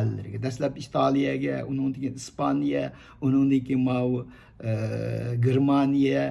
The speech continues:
undan keyin Angliya, mushta tarqilib, ta shu bir ming besh yuzinchi yildan o'ttirilurku deyman. Shu vaqtida andan keyin bu nol degan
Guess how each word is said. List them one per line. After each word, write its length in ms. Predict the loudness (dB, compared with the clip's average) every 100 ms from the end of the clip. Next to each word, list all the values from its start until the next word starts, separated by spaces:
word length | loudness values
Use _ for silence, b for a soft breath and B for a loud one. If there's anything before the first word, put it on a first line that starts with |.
| -2
undan 300 | 0 0 -2
keyin 160 | -4 -6 B B B 0 2
Angliya, 600 | 4 4 4 4 2 0
mushta 300 | -2 -2 -4
tarqilib, 540 | -4 -4 -4 -4 -4 -6 b b b -20
ta 460 | 0 6 6 6 0
shu 140 | 2 4 4
bir 140 | 4 4 4
ming 320 | 2 2 4
besh 380 | 6 4 2 -4
yuzinchi 920 | -2 -2 -6 -18 -20 _ -4 -4 0 4
yildan 260 | 4 4 -2 2
o'ttirilurku 600 | 2 2 0 0 0 0
deyman. 280 | 0 0 -2 -4 b b b
Shu 320 | -16 -6 0 6
vaqtida 480 | 6 4 -2 2 2 2 -6 b b
andan 320 | 2 2 0 -2
keyin 180 | -2 0
bu 60 | 2 4 8
nol 260 | 10 8
degan 240 | 4 4